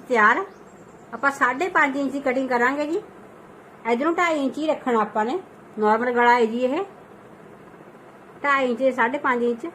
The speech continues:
ਥੋੜ੍ਹੀ ਜਿਹੀ ਆਪਾਂ ਕਾਟ ਦੇ ਦਾਂਗੇ ਜੀ ਇਹਨੂੰ। ਆਹ ਦੇਖੋ ਵੀਰੇ, ਬਿਲਕੁਲ ਨਾਰਮਲ ਕਟਿੰਗ ਕਰ ਲਾਂਗੇ ਜੀ ਆਪਾਂ,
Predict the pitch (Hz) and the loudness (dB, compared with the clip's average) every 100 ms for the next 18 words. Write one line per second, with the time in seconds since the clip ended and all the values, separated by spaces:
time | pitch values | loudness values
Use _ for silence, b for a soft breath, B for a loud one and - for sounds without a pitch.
0 | - - - - - - 277 339 349 349 | -14 -20 -20 -20 -10 0 2 2 0 -2
1 | 285 262 220 233 247 277 302 294 311 392 | 0 2 2 2 2 2 -2 -2 -2 -4
2 | - - - - - - - - - - | -6 -20 -20 -20 -20 -20 -20 -20 -20 -20
3 | - - - - - - - 226 233 208 | -20 -20 -20 -20 -20 -20 -10 -2 -2 -2
4 | 190 190 240 233 254 269 254 208 214 311 | -4 -2 -2 -4 -6 -4 0 0 -2 -6
5 | - - - - - - - - - - | -12 -20 -20 -20 -20 -20 -20 -20 -20 -20
6 | - - - - - - 202 208 220 202 | -20 -20 -20 -20 -20 -14 -10 -8 -4 -4
7 | 190 214 240 247 233 | -2 -4 -4 -8 -10